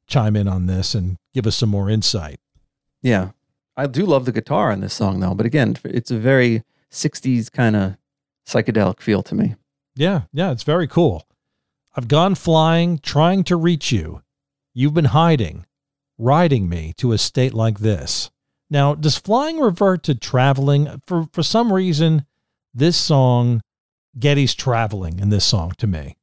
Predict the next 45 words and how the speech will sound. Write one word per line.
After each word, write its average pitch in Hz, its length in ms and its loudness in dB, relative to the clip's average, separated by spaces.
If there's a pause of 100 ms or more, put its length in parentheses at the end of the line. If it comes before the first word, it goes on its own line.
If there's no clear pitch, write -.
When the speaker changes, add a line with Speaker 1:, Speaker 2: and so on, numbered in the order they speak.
(520)
Speaker 1:
Do 131 60 -4
you 143 60 0
agree? 156 380 0 (560)
Speaker 2:
I 151 60 0
mean, 170 200 4
I 170 120 2
think 220 380 -4
so. 104 440 0 (300)
This 175 120 -2
is 208 80 0
one 196 120 2
of 175 60 2
the 165 60 0
songs 156 260 2
I 147 40 4
really 139 260 4
couldn't 127 260 0
get 127 160 2
a 113 40 -2
good 113 200 0
grip 107 320 0
on 95 360 -6
what 101 220 -2
it's - 120 -12
about. 95 380 -2
To 135 80 -6
me, 139 120 2
it 120 40 4
was 117 160 0
more 107 220 2
just 101 140 -6
about 104 220 -2
the 113 80 -8
feeling 101 480 -2 (640)
of 107 140 -2
the 98 80 0
song. 92 360 0
It 117 100 -4
does, 160 240 0 (160)
definitely 139 280 2
feels 123 180 0
like 117 100 -2
a 113 40 -2
traveling 101 460 0
song. 101 360 -4